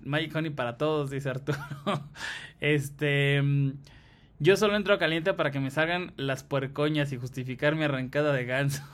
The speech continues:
<laughs> Qué pedo, güey, qué pedo. Ahí la gente ya anda rara, güey, ¿no? También la, la, los comentarios también se anda, se andan poniendo medio, medio extraños, ¿eh? Este, mm, pero bueno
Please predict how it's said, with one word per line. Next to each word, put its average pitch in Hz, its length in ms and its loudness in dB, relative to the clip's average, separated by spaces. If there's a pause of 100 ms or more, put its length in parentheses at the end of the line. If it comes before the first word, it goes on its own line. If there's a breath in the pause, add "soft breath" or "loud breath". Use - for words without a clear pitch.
(120)
<laughs> - 760 -4
Qué 165 160 0
pedo, 147 580 2
güey, 131 160 -4
qué 156 160 0
pedo. 156 300 4
Ahí 147 180 4
la 151 200 4
gente 147 400 2
ya 143 120 0
anda 147 540 4 (720 loud breath)
rara, 165 480 10
güey, 139 200 4
¿no? 156 200 2
También 180 280 4
la, 240 100 4
la, 185 260 6
los 170 180 4
comentarios 180 540 4
también 196 280 0
se 226 100 2
anda, 208 640 6
se 143 120 -4
andan 185 260 0
poniendo 165 480 2
medio, 135 320 -2
medio 123 280 -6
extraños, 135 600 -2
¿eh? 131 220 -6 (560 loud breath)
Este, 165 720 2
mm, 165 380 -4
pero 208 200 8
bueno 240 380 8